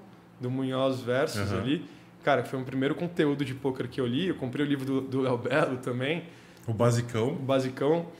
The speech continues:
Speaker 1: E comecei, né, tipo, a entender um pouco mais o jogo, aí jogar um pouco de vez em quando, jogar online e tal. Mas nunca me interessei a ponto de querer ser um jogador profissional.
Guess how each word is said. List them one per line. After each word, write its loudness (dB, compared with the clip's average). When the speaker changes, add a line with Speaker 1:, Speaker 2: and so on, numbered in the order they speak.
Speaker 1:
E 0
comecei, 0
né, 2
tipo, 2
a 8
entender 4
um -2
pouco -2
mais 0
o -2
jogo, 4
aí 4
jogar 2
um 0
pouco -10
de -10
vez 0
em -2
quando, 0
jogar 0
online 4
e -6
tal. 2
Mas 2
nunca 2
me 0
interessei 6
a 2
ponto -2
de -8
querer 2
ser 0
um -4
jogador 2
profissional. -2